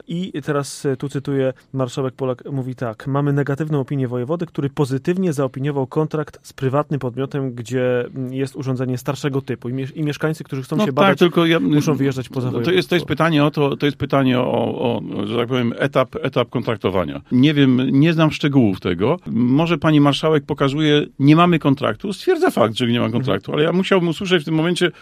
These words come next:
Speaker 2: i wojewodę, i dyrektora
Speaker 1: Do końca
Speaker 2: N F Z-u.
Speaker 1: sierpnia dowiemy się, czy będzie, czy nie.
Speaker 2: No więc właśnie, bo te możliwości w trakcie roku finansowego może są inne niż na początku, kiedy jest konkurs na kontraktowanie.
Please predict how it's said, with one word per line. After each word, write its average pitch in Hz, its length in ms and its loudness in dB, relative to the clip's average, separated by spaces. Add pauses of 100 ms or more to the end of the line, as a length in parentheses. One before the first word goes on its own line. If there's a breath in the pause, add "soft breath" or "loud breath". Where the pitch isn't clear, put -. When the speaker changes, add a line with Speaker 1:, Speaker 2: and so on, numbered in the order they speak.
(260 loud breath)
Speaker 2:
i 180 100 0
wojewodę, 165 580 2
i 156 180 -2
dyrektora 151 500 0
Speaker 1:
Do 143 60 6
końca 139 280 6
Speaker 2:
N 139 40 8
F - 60 2
Z-u. 180 60 8
Speaker 1:
sierpnia 180 220 4
dowiemy 156 360 0
się, 156 140 -4
czy 151 140 -8
będzie, 151 300 0
czy - 160 -6
nie. 117 200 -4
Speaker 2:
No 175 140 2
więc 190 160 0
właśnie, 175 380 2
bo 151 340 0
te 180 160 -2
możliwości 147 800 2
w 139 80 -12
trakcie 160 420 0
roku 143 300 2
finansowego 120 960 0
może 120 360 0
są 147 200 2
inne 117 500 4
niż 127 240 2
na 139 100 0
początku, 208 440 -2
kiedy 135 180 -2
jest 131 140 2
konkurs 233 380 0
na 113 120 0
kontraktowanie. 85 600 -4